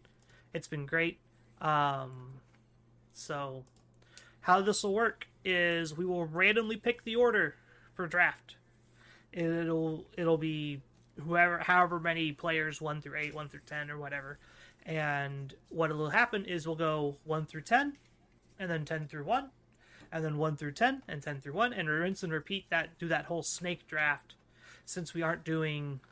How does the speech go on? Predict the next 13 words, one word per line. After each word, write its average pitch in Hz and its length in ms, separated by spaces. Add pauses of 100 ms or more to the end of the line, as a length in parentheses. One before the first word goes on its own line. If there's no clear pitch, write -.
points - 680
and 139 380
bidding 143 440
and 139 400
all 147 160
that 139 200
nonsense. 139 640 (600)
Um, 127 440 (800)
we 165 140
think 160 320
that 139 360 (840)
it's 170 180
cool 202 580